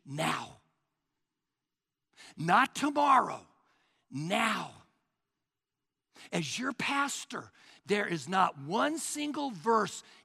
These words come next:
in the Bible that says that a child or a teenager or an adult has to stay in a situation where they are being physically or sexually abused.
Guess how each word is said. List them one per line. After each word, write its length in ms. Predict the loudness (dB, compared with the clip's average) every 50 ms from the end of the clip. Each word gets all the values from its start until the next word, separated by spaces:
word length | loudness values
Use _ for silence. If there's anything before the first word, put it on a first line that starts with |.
| -6
in 240 | -2 -2 0 0 2
the 80 | 0 2
Bible 580 | 4 6 6 6 6 4 2 -2 -8 -12 -14 -16 -16 -8 -4
that 160 | -4 -4 -4
says 640 | -4 -8 -6 -4 0 2 4 4 2 2 -2 -8 -14 -16 -20 -10 -2 0
that 180 | 0 0 2 2
a 120 | 0 0
child 580 | -2 -4 -4 2 4 6 6 8 6 4 0 -2 -10 -8 -2
or 180 | 2 2 4
a 100 | 4 2
teenager 840 | 0 -2 -8 -8 -6 -4 -2 0 0 0 -2 -4 -8 -10 -10 -12 -14 -16 _ -20 -20 -8
or 240 | 0 4 4 6 6
an 60 | 6
adult 480 | 4 0 0 2 4 6 6 6 4 2 -6 -20 -18
has 420 | -8 0 2 4 6 4 4 2 -4
to 140 | -10 -10 -10
stay 580 | -10 -10 -8 -4 -2 -2 -2 -2 -4 -6 -8 -12 -18 -20 -10 -4
in 140 | -2 0 0
a 100 | 0 -2
situation 1040 | -4 -6 -6 -4 -6 -4 -6 -6 -8 -6 -4 -4 -4 -4 -4 -4 -6 -6 -6 -8 -10 -6 0
where 140 | 2 2 2
they 160 | 4 2 2
are 120 | 2 2
being 280 | 0 -4 -6 -6 -6 -8 -10 -14 -10
physically 600 | -6 -4 -4 -4 -4 -6 -8 -8 -6 -4 -4 -4 -2 -2
or 120 | -4 -4
sexually 840 | -4 -6 -8 -6 -4 -4 -4 -6 -8 -10 -8 -6 -4 -4 -4 -4 -6 -10 -12 -6
abused. 540 | -4 -4 -4 -4 -4 -4 -4 -4 -6 -8 -10